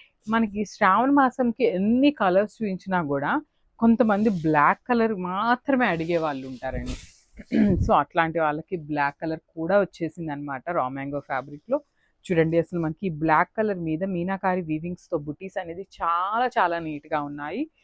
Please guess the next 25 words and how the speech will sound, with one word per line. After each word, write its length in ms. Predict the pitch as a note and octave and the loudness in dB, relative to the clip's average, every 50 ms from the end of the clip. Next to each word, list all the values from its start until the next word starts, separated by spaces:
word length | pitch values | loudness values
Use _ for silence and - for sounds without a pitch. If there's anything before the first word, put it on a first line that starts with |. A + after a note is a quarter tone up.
| _ _ _ _ | _ _ _ _
షోల్డర్ 420 | - - G3 F3 E3+ E3 F#3 F3+ - | -2 4 6 6 6 6 2 0 0
పార్ట్ 200 | - F3+ - - | -4 -4 0 0
అంతా 260 | D#3+ D3+ D#3 - E3+ | 0 0 0 -6 -8
కూడా 240 | - - D#3+ D#3 D#3 | -6 -4 -4 -4 -4
చక్కగా 440 | - - D#3 - _ E3 D3+ D3+ D3+ | -4 -6 -10 -10 _ -4 -2 -2 -2
small 380 | - - _ E3 D3+ D3 D3+ D#3 D#3+ - - | -4 -8 _ -4 -2 -2 -2 -4 -6 -10 -10
border 340 | D3+ D3 D3 D3 D#3 F3 F3+ | -4 -2 -2 0 0 0 -2
with 180 | E3+ D3 - _ | -2 -4 -6 _
complete 460 | - D3+ C#3 C#3+ - E3 F3 F3 E3 _ | -2 -2 -2 -2 -6 -4 -4 -6 -6 _
cream 260 | _ E3 D#3 D3+ D#3 D#3 | _ -4 -2 -2 -2 -4
color 300 | - - D#3 E3 G#3+ D4+ E4+ _ _ _ - - - _ | -2 -2 -2 -2 -2 -4 -6 _ _ _ -20 -20 -12 _
and 200 | - C3+ C#3+ D3 C#3+ | 0 0 0 0 0
చిన్న 200 | - - F3+ E3 | -2 -4 -6 -4
చిన్న 320 | - - F3+ F3 F3 F3 F3 D#3 | -4 -2 -2 0 2 0 0 2
జెరీతో 460 | D3 D#3+ D3+ D3+ E3 F3 E3 - F3+ | 2 2 2 2 0 -2 0 -2 -2
మనకి 340 | E3+ D#3 D3+ D#3 - - A#3 | -2 -2 -4 -6 -4 -4 -2
మీనాకారితో 760 | G3 E3 D#3 D#3+ E3 E3+ - E3 D3+ C#3+ D3 D3 - B3 | -2 0 -2 -2 -4 -4 -2 -2 0 0 -2 -2 -2 -4
ఫ్లవర్ 400 | B3+ - _ F3 D3 C#3+ D#3 D#3+ | -4 -2 _ -4 -2 -2 -2 -2
బంచ్ 320 | D3 D3 C#3+ C#3+ D3+ - - | -2 -2 -2 -4 -4 -6 -6
అనేది 280 | D#3+ D#3 D3+ E3+ B3+ | -6 -6 -4 -6 -6
షోల్డర్ 420 | C4 - B3+ F#3+ E3+ E3 E3+ E3 - | -4 0 2 2 2 2 0 -4 -4
సైడ్ 180 | G3+ A3 A3 _ | -8 -8 -8 _
చిన్న 240 | - - A#3 G#3+ G#3 | -8 -4 -2 0 0
బోర్డర్ 360 | F#3+ F3+ D#3+ C#3+ C#3 C3+ B2+ | 2 2 2 2 0 -2 -4
ఇచ్చారు. 340 | B2 - - - C3 - - | -6 -12 -8 -8 -8 -8 -8